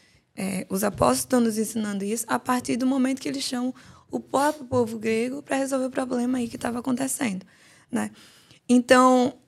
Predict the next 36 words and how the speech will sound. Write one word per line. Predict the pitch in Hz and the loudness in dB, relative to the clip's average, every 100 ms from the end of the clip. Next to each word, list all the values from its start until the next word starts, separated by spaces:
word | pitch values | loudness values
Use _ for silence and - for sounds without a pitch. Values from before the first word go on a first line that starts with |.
| - | -8
o | 214 | -2
processo | 262 247 277 269 | 0 0 -2 -2
de | |
escuta | 262 - 247 240 - - | -4 -4 -4 -4 -6 -2
é | |
muito | 240 233 233 | 2 2 2
importante. | 240 254 262 - 175 - - | -2 -2 -4 -6 -8 -10 -10
E | 247 | -2
por | 262 | 0
que | 277 311 | 0 0
que | |
eu | 285 | 0
falo | 254 240 220 | 2 2 2
isso? | 180 - - - _ _ - | -2 -6 -12 -20 _ _ -2
Porque | 269 - 269 285 - _ _ _ _ | -2 2 2 2 -2 _ _ _ _
nós, | 226 247 262 | 2 2 2
enquanto | 269 254 233 | 0 0 -2
igreja, | 208 226 262 294 220 196 - - - - - | -2 -2 0 -2 -4 -8 -8 -10 -10 -12 -2
eu, | 226 233 - | 0 0 -2
eu | 240 240 | 0 0
sempre | 233 - 247 | 0 0 -2
digo | 233 247 | 0 2
que | 247 | 2
a | |
gente | 254 | 2
tá | 247 | 0
começando | 247 262 262 - 277 285 - | 2 2 2 0 0 -2 -4
a | - | -6
começar | - - 269 285 - 285 | -4 0 0 0 0 2
a | 294 | 2
falar | 277 277 254 | 0 -2 -2
sobre | 269 240 | -4 -4
a | 262 | -2
temática | 262 247 247 - | 0 0 -2 -4
do | 247 | -4
racismo. | 233 247 - 208 175 | -4 -6 -8 -8 -12